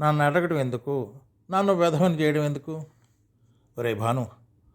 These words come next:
నువ్వు ఇచ్చిన సలహా కంటే వాడి మనసులోని ఐడియానే గట్టిగా ఉందేమోరా. అందుకే వాడి ఇష్టం వచ్చినట్టు వాడు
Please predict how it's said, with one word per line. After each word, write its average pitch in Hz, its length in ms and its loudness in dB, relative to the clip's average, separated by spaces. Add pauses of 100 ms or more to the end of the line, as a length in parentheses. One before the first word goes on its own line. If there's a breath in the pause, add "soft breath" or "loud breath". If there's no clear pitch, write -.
(400 soft breath)
నువ్వు 165 200 2
ఇచ్చిన 247 280 -2
సలహా 202 280 0
కంటే 202 280 -6
వాడి 156 280 -4
మనసులోని 180 540 -4
ఐడియానే 170 480 -2
గట్టిగా 160 380 -4
ఉందేమోరా. 131 580 -6 (720 soft breath)
అందుకే 220 320 0
వాడి 196 260 2
ఇష్టం 208 220 -4
వచ్చినట్టు 196 420 -6
వాడు 185 220 -2